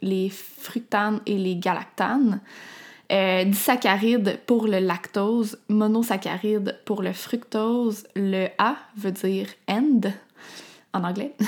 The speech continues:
<laughs> et le P, polyol pour, euh, sorbitol et mannitol. Bon, là, je viens de vous dire plein de mots compliqués.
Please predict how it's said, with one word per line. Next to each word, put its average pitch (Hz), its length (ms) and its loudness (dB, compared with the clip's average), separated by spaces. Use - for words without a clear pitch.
<laughs> - 240 -14
et 214 320 2
le 185 220 0
P, 226 340 -4
polyol 196 680 0
pour, 202 260 0
euh, 185 180 -4
sorbitol 202 640 -6
et 196 100 0
mannitol. - 460 -6
Bon, - 120 -6
là, 220 100 0
je 220 60 0
viens 214 120 0
de 196 60 0
vous 190 200 -4
dire 196 180 -4
plein 208 140 -2
de 202 60 2
mots 202 160 2
compliqués. 196 500 -8